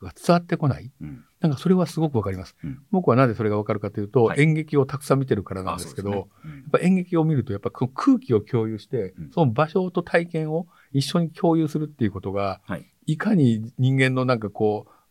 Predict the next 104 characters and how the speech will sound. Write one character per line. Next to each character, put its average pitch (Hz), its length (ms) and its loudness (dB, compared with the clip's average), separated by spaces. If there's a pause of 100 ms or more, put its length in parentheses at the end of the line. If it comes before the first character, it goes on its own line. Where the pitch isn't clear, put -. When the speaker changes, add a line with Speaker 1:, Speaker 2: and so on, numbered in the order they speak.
(220)
Speaker 1:
こ 113 260 0
う、 - 180 -20
デ 131 120 4
ィ 156 80 8
ー 151 40 4
エ 151 40 2
ヌ 151 80 2
エ - 20 4
ー 127 60 2
か - 100 -6
細 165 180 2
胞 160 60 -2
の 160 80 2
中 156 180 0
に - 60 -6
入 175 200 -4
っ - 40 -6
て - 100 -8
く - 140 -12
る、 127 180 -12
Speaker 2:
う - 40 -10
ん - 40 -8
う - 20 -8 (340)
ん。 117 80 -8
Speaker 1:
情 135 200 4
報 127 160 0
も 120 80 0
含 139 220 0
め 107 80 0
て、 - 260 -18
Speaker 2:
う - 60 -12
ん。 - 60 -10
Speaker 1:
っ - 0 - (160)
て - 60 0
い 180 40 4
う - 20 2
の 175 80 0
が、 143 340 2
あ 113 140 -2
の、 113 220 -4 (120)
や - 60 -4
っ 113 60 -8
ぱ 127 80 -2
経 156 180 2
験 147 140 2
で 139 80 0
き 143 100 -2
る 110 60 -2
と 92 80 -8
思 87 80 -14
う 85 40 -20
ん 82 40 -20
で - 60 -20
す - 40 -12
ね。 139 220 -6
Speaker 2:
は - 160 -8
い - 20 -20
は - 60 -20
い。 - 80 -20
Speaker 1:
で、 180 100 2
ゴ 226 160 4
リ 240 80 6
ラ 156 100 6
は 117 100 4
や 117 40 2
っ - 20 -6
ぱ 120 100 -2
正 175 200 4
面 170 160 2
か 113 80 -2
ら 101 80 -2
見、 139 340 2 (160)
見 139 140 4
つ 143 120 -2
め 170 100 6
合 147 60 6
う、 98 120 -2
そ - 80 2
れ 151 80 2
で 147 60 -4
空 175 160 4
気 143 100 -10
も 98 80 -4
一 92 60 -8
緒 104 100 -6
に 95 60 -8
共 113 160 0
有 104 60 -4
し - 40 -14
て 107 80 -6
る 104 80 -8
こ 113 140 -8
と 113 80 -4
に 98 80 -2
よ 95 80 -2
っ 87 140 -6
て、 135 180 4
Speaker 2:
う - 20 -12
ん。 - 40 -20 (200)
Speaker 1:
多 - 80 2
分 139 80 2
そ 165 120 -2
こ 185 100 -2
で 214 240 2